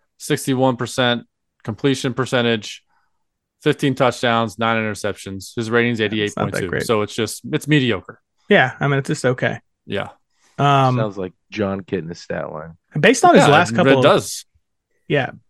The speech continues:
Speaker 2: based on his last couple times, like, starting for other teams, though, I thought Mariota was completely washed.
Speaker 3: Mm-hmm.
Speaker 2: Um, so, I don't, I mean, he's still, like, he was, I, I watched a little bit of their game, and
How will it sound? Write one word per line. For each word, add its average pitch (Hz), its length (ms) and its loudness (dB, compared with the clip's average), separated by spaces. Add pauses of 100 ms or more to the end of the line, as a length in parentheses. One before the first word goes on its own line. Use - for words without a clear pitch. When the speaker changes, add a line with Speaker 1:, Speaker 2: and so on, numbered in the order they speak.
(160)
Speaker 2:
based 247 180 4
on 392 100 4
his 175 100 4
last 175 200 4
couple 160 180 0
times, 147 320 0 (240)
like, 139 240 -4 (720)
starting 151 460 4
for 135 120 -2
other 131 520 0 (260)
teams, 165 380 2
though, 120 340 -2
I 135 140 -4
thought 139 200 -2
Mariota 127 440 0
was - 300 -12 (280)
completely - 460 -6
washed. - 400 -12 (680)
Speaker 3:
Mm-hmm. - 80 -12
Speaker 2:
Um, 120 500 -2 (200)
so, 117 400 -2
I 120 100 -2
don't, 117 180 -4 (200)
I 160 60 6
mean, 165 120 6
he's 208 140 6
still, 165 320 6
like, 143 200 -2
he 208 140 2
was, 160 220 2
I, 156 160 0
I 170 140 2
watched 175 260 4
a - 20 6
little 165 160 8
bit 160 120 8
of 151 100 4
their 147 140 6
game, 151 300 4
and 135 220 0